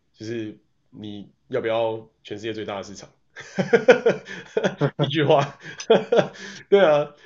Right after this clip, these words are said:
Speaker 1: 那基本上以这个产业界的里面的上下游而言，都是很简单的，就是我不可能不吃嘛，我不吃，我怎么可能活得下去？那我不吃，我活不下去的情况之下，这个基本上定案就已经差不多是这么一回事了。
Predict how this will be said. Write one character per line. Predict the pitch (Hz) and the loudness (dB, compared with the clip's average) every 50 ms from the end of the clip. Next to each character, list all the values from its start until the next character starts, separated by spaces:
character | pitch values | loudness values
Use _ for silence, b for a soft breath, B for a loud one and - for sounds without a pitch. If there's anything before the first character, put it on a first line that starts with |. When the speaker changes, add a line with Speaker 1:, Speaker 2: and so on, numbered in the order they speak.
| B B B B B _ | B B B B B _
Speaker 1:
那 | - 170 165 156 151 139 135 - - _ _ _ _ _ _ _ _ _ _ | -2 0 2 2 0 0 -2 -8 -16 _ _ _ _ _ _ _ _ _ _
基 | - - 196 | -8 -4 -2
本 | 175 143 | 0 0
上 | 127 160 160 151 143 143 - | 2 2 0 0 -2 -6 -10
以 | 139 135 117 113 110 110 107 - _ | -10 -10 -10 -10 -10 -12 -14 -16 _
这 | - 202 180 | -2 -2 0
个 | 147 143 120 | 0 0 -2
产 | - - - 95 98 | -2 -6 -10 -8 -6
业 | 127 135 127 | -6 -6 -6
界 | 123 127 123 107 | -6 -6 -6 -6
的 | 104 | -6
里 | 92 92 90 | -8 -10 -10
面 | 95 120 123 107 | -8 -8 -6 -6
的 | 101 | -8
上 | 95 - 113 104 | -8 -8 -10 -10
下 | 113 110 101 | -8 -8 -8
游 | 95 90 92 92 | -8 -10 -12 -12
而 | 92 95 | -12 -12
言， | 98 90 87 92 | -14 -14 -14 -14
都 | 92 101 101 | -14 -14 -14
是 | 101 110 107 101 98 92 92 101 - | -14 -14 -14 -14 -14 -16 -18 -20 -18
很 | - 107 | -16 -14
简 | 98 104 92 | -12 -12 -12
单 | 92 90 92 90 | -12 -14 -16 -16
的， | 90 87 | -16 -18
就 | 98 101 | -18 -16
是 | 98 104 101 | -16 -14 -14
我 | 95 95 | -14 -10
不 | 92 - | -10 -8
可 | 160 127 | -6 -6
能 | 113 107 | -6 -6
不 | 131 180 | -6 -6
吃 | 175 - - 190 | -8 -8 -8 -6
嘛， | 190 190 151 120 | -4 -2 0 0
我 | 117 117 | -2 -2
不 | 139 175 | -4 -8
吃， | - - 185 185 | -8 -6 -4 -4
我 | 170 139 151 | -2 -2 -4
怎 | 147 143 127 | -4 -4 -4
么 | 151 | -4
可 | 139 131 | -4 -4
能 | 120 120 | -4 -4
活 | 120 127 123 | -4 -6 -6
得 | 120 135 | -6 -6
下 | 151 143 | -8 -8
去？ | 139 - 151 139 127 b b b b b b b b b b b | -8 -10 -10 -10 -12 b b b b b b b b b b b
那 | - 165 160 156 139 139 143 - _ _ _ _ _ _ | -4 -2 0 0 0 -2 -4 -10 _ _ _ _ _ _
我 | - 120 123 | -8 -6 -4
不 | 127 180 185 | -4 -4 -4
吃， | - 190 190 | -2 -2 -2
我 | 175 131 107 | -2 -2 -2
活 | 117 117 | -4 -6
不 | 123 135 | -4 -4
下 | 147 135 | -4 -4
去 | 123 151 | -4 -4
的 | 139 127 | -6 -6
情 | 123 113 110 | -6 -6 -6
况 | 123 120 117 | -6 -6 -6
之 | 110 113 113 | -6 -8 -8
下， | 113 127 110 107 98 95 - _ _ _ _ _ _ _ _ _ _ _ _ _ _ _ _ _ _ _ _ _ _ | -6 -6 -6 -6 -6 -10 -14 _ _ _ _ _ _ _ _ _ _ _ _ _ _ _ _ _ _ _ _ _ _
这 | _ - 135 | _ -10 -8
个 | 123 117 | -6 -6
基 | 98 - _ - - 180 | -8 -10 _ -12 -8 -6
本 | 120 107 | -6 -6
上 | 107 120 113 107 107 | -6 -6 -8 -8 -8
定 | - 117 104 101 | -10 -10 -8 -8
案 | 107 104 98 | -8 -8 -8
就 | 107 110 | -8 -10
已 | 95 | -10
经 | 92 95 98 | -10 -12 -14
差 | 98 - 104 | -12 -12 -12
不 | 95 92 | -12 -12
多 | 95 92 | -14 -16
是 | 92 92 | -16 -18
这 | 90 85 | -18 -16
么 | 80 80 | -16 -16
一 | - | -16
回 | 101 - - | -18 -20 -20
事 | - - - | -20 -20 -20
了。 | 50 | -20